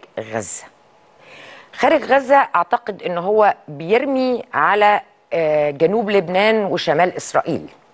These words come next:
لكن الواضح إنه هم بيقولوا حاجة والنية حاجة، بدليل إنه أوهايو الغواصة النووية الأمريكية وصلت الشرق الأوسط بعد تصريحات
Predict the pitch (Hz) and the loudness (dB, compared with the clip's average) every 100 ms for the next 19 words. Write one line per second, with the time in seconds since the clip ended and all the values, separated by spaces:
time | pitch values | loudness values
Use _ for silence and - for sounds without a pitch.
0 | _ _ _ - - - - - - - | _ _ _ -20 -20 -20 -20 -20 -14 0
1 | 202 254 294 302 311 - _ _ _ _ | 2 2 2 -2 -2 -12 _ _ _ _
2 | 190 190 202 262 277 302 339 - - 247 | -2 0 2 4 4 2 -2 -10 -6 -2
3 | 247 247 247 _ _ _ _ 196 240 220 | 2 2 2 _ _ _ _ -4 0 0
4 | 208 220 302 339 - 277 269 294 - 208 | -2 0 2 2 4 2 4 0 2 0
5 | 214 247 - 220 170 143 185 214 277 294 | 2 2 2 2 2 0 0 2 2 2
6 | 285 269 262 311 339 269 269 330 _ _ | 2 4 4 4 4 4 -2 -6 _ _
7 | _ _ - 190 190 233 240 226 208 202 | _ _ -6 -2 2 2 2 0 2 2
8 | 208 202 160 190 180 254 294 - - 254 | 4 2 0 0 2 2 2 2 0 0
9 | 247 - - 247 240 233 233 - - _ | 0 -4 -2 0 0 0 0 0 -18 _
10 | _ _ _ _ _ _ _ _ 185 208 | _ _ _ _ _ _ _ _ -2 2
11 | 285 339 262 _ _ _ _ _ _ _ | 4 2 -8 _ _ _ _ _ _ _
12 | - 175 180 - 202 240 | -8 -6 -6 -2 4 4